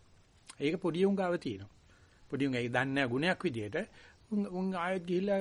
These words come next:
එතනම ගිහිල්ලා මොන දෙයක් හරි ඉල්ලලා කටයුතු කරනවා. වැඩි ටිකෙච්චාම අපි ළඟට මාන්නකාරකම නිසා එන්නේ නැහැ. ඒක අපි වගේ ප්‍රසිද්ධ සභාවක් කියවම ඔව්. මම ඊට පස්සේ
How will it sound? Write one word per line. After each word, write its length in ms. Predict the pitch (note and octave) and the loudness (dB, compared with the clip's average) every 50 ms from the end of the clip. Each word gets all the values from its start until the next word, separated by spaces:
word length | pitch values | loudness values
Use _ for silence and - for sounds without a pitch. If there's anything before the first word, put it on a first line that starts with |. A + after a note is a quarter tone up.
| F#3+ F#3+ F#3 | 0 -4 -8
එතනම 340 | F#3 D#3 - F3 F3 E3+ F3 | -8 -8 -6 -6 -6 -6 -4
ගිහිල්ලා 300 | E3 D#3+ D#3+ F3 F3+ E3+ | -4 -4 -2 -2 -4 -4
මොන 160 | E3 D#3 D3+ | -6 -6 -4
දෙයක් 200 | D3+ D#3 C3+ - | -4 -4 -4 -2
හරි 140 | D#3 D3+ D3 | -4 -4 -4
ඉල්ලලා 240 | B2+ B2+ D3 F3 F#3 | -4 -4 -6 -6 -6
කටයුතු 300 | - D3+ - B2 G#2+ A#2+ | -6 -8 -8 -8 -10 -10
කරනවා. 220 | G#2+ G#2+ G2 A2 A2+ | -12 -12 -12 -10 -8
වැඩි 200 | B2+ C3 C#3 F3 | -8 -6 -6 -6
ටිකෙච්චාම 500 | F#3 - G3+ G#3 F#3+ - - D3+ E3 F#3+ | -4 -2 -4 -4 -4 -4 -6 -6 -4 -4
අපි 180 | G3 F#3 - - | -6 -6 -6 -6
ළඟට 300 | F3 E3 D#3+ E3 E3 D#3+ | -6 -4 -4 -4 -6 -6
මාන්නකාරකම 720 | D3 C#3+ C#3+ D3+ D3+ D3+ D3 - D#3 D3+ C#3+ C#3+ C#3+ C#3+ | -6 -8 -8 -8 -8 -12 -10 -8 -8 -6 -6 -6 -6 -6
නිසා 240 | D3 C3+ - E3+ F#3 | -6 -6 -6 -4 -4
එන්නේ 320 | C#3 C3 C3 A#2 G#2 F#2+ | -2 -2 -2 -4 -4 -8
නැහැ. 20 | - - - - - - | -12 -18 -20 -20 -20 -6
ඒක 140 | - F#3+ F#3+ - | -4 -4 -2 -2
අපි 160 | G3+ F#3+ G#3 | -2 -2 -2
වගේ 220 | G3+ G#3 G#3 G#3 | -2 0 -2 -2
ප්‍රසිද්ධ 360 | G3 G3 E3+ - - E3+ F#3 F3 | -2 -4 -6 -6 -8 -6 -4 -4
සභාවක් 360 | D3+ D3+ D#3+ D#3 D#3+ E3+ D3 | -4 -2 -2 -2 -4 -4 -4
කියවම 220 | - E3+ F3+ G#3 | -6 -8 -6 -6
ඔව්. 160 | G#3 E3 D3 G3 C4 - - - - - - - - | -4 -4 -4 -6 -6 -10 -18 -20 -20 -20 -20 -20 -14
මම 220 | - E3 C#3 C#3 C3+ | -10 -8 -6 -6 -6
ඊට 160 | C3+ B2 B2+ | -6 -6 -6
පස්සේ 380 | C3 C#3 - - - C#3 C3 | -8 -8 -8 -6 -4 -4 -4